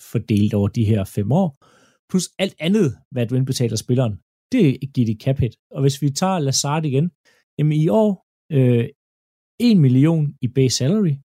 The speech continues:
øh, to komma en i, hvad hedder det, øhm,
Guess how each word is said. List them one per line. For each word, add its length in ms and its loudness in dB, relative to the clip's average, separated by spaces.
øh, 120 2
to 60 2
komma 180 0
en 120 0
i, 20 6
hvad 220 2
hedder 260 0
det, 200 0
øhm, 280 -2